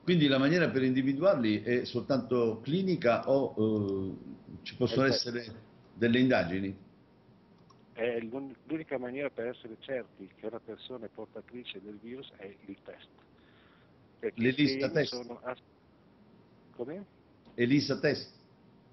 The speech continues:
Speaker 2: Il test può essere, ovviamente più raffinato è, meglio è, sicuramente. l'elisa è sicuramente,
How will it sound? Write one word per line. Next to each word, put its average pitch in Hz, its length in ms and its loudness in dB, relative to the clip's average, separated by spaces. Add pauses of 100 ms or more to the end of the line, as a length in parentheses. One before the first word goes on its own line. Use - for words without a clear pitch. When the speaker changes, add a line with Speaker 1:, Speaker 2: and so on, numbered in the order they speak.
(840)
Speaker 2:
Il - 160 -18
test 156 480 -6
può 120 160 -6
essere, 113 560 -6
ovviamente 107 640 -8
più 113 160 -10
raffinato 113 580 -10
è, 131 280 -6
meglio 107 540 -12
è, 127 220 -10 (200)
sicuramente. 110 840 -16
l'elisa 113 720 -10
è 104 60 -20
sicuramente, 110 680 -16